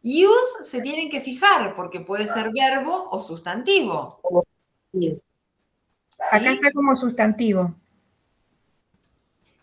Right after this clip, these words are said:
Speaker 2: No, está como verbo.
Speaker 3: A ver.
Speaker 2: Verbo.
Speaker 1: ¿Está como verbo?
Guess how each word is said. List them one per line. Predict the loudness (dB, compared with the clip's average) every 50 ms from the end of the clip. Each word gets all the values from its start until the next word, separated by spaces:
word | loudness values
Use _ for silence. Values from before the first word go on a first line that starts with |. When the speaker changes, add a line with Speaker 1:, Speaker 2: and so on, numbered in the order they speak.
| _ _ _
Speaker 2:
No, | -14 -12 -12
está | -12 -12 -10 -10 -6 0
como | 2 2 2 2 2 2 2
verbo. | 2 2 2 0 -4 -8 -14 -18 _ _ _ _ _ _ _ _ _ -8
Speaker 3:
A | -6 -4 -4
ver. | -2 -2 -4 -6 -8 _ _ _ _ _ _ _ _ _ _ _ _ _ _ _ _ _ -12 -6
Speaker 2:
Verbo. | -4 -2 -2 -2 -2 -4 -6 -10 -12 -20 _ _ _ _ _ _ _ _ _ _ _ _ _ _ _ -20 -20 _ _ _ _ _ _ _ _ _ _ _ _ _ _ _ _ _ _ _ _ _ _ _ _ _ _ _ _ _ _
Speaker 1:
¿Está | -20 -20 -16
como | -12 -10 -8 -8 -6
verbo? | -6 -6 -6 -6 -6 -4 -4 -4 -4 -4 -6 -10 -14